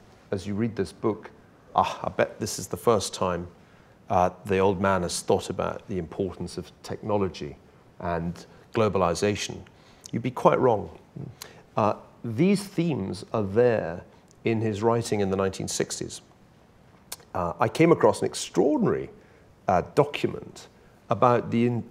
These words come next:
uh, the significance of computers, uh, for foreign policy making,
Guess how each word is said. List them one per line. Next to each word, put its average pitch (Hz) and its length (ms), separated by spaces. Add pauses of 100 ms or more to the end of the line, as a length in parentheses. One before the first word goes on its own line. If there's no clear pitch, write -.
uh, 143 60 (100)
the 127 100
significance 131 800
of - 180
computers, - 1000 (500)
uh, 104 200
for - 220
foreign 104 320
policy 107 440
making, 82 480